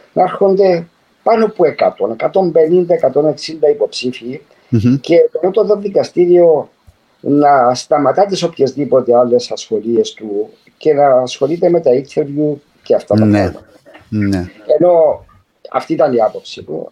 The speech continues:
Speaker 1: Ε, ενώ με τις, ε, με τις εξετάσεις θα ήταν το πρώτο αντικειμενικό στοιχείο, ούτως
Speaker 2: Μμμ.
Speaker 1: ώστε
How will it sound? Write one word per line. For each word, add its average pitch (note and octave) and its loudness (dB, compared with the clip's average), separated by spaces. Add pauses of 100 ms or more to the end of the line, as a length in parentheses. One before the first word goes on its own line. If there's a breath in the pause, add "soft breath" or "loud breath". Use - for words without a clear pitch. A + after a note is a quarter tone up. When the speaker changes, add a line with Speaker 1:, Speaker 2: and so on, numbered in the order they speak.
(120)
Speaker 1:
Ε, C#3+ 0 (360)
ενώ D#3+ 4 (180)
με D3+ 0
τις, C3+ -2
ε, B2 2 (1300)
με C3+ -2
τις B2+ -4
εξετάσεις F3 -4
θα F3 -2
ήταν F3+ 0
το E3 2
πρώτο F3+ 0
αντικειμενικό D3+ 0
στοιχείο, C3 -2 (300 soft breath)
ούτως F#3 0
Speaker 2:
Μμμ. G3 2
Speaker 1:
ώστε G3 -2